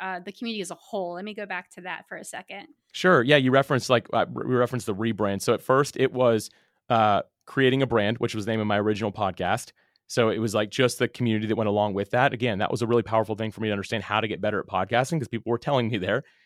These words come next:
Speaker 2: And then we went to Podmatch and we launched that service. And then we went to Podpros.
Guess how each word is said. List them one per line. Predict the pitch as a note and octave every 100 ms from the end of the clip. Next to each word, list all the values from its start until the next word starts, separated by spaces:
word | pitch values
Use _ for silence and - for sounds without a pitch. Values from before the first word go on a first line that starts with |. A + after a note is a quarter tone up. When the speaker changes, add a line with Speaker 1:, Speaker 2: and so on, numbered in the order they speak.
| _ -
Speaker 2:
And | C3+
then | D3+
we |
went | D3+ C#3+
to | - C3
Podmatch | - B2+ A2+ G#2 A2+ A#2+
and |
we | A2
launched | G#2+ A2 A2+
that | -
service. | - G#2+ C3+ - -
And | C3+
then | C3
we |
went | B2+
to | G2
Podpros. | A2 G2+ G#2 D2+ -